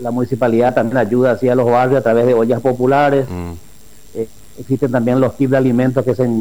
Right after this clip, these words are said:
Speaker 1: que se entregaban normalmente a la, a las escuelas, ¿verdad? Para los chicos. Entonces, al no haber clases, ¿verdad? Eh, eso es proveído por la gobernación.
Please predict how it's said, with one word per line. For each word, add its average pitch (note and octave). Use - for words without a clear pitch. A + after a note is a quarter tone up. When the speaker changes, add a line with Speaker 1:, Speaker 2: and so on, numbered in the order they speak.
Speaker 1:
que A2+
se B2
entregaban B2
normalmente A#2+
a B2
la, A2+
a -
las -
escuelas, E3
¿verdad? A#2
Para A2
los A#2
chicos. D3+
Entonces, A#2+
al A2
no C3+
haber C#3
clases, C#3+
¿verdad? C3
Eh, G2
eso C3+
es C3+
proveído B2+
por B2+
la B2+
gobernación. A#2+